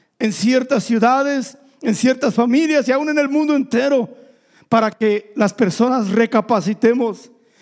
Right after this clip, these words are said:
y corrijamos nuestra forma de pensar y de actuar.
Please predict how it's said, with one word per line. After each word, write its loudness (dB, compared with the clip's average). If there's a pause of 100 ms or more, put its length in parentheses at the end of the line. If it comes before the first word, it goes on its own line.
(180)
y 0
corrijamos 0 (360)
nuestra 2
forma 0
de 0
pensar -2
y 2
de 2
actuar. -4